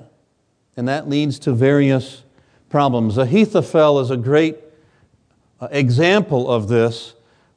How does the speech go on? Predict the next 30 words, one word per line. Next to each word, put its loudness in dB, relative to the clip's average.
Um, -2
that's -2
the -6
counselor 0
who -2
defected -4
from -4
David 0
to -6
Absalom -2
and -6
tried 0
to 0
help 0
organize 0
the -2
rebellion. 0
And -2
then, 0
in -2
ways 2
in, 0
David 2
sends -2
Hushai 0
claiming 0
to -6
be 0
changing -2
sides, -2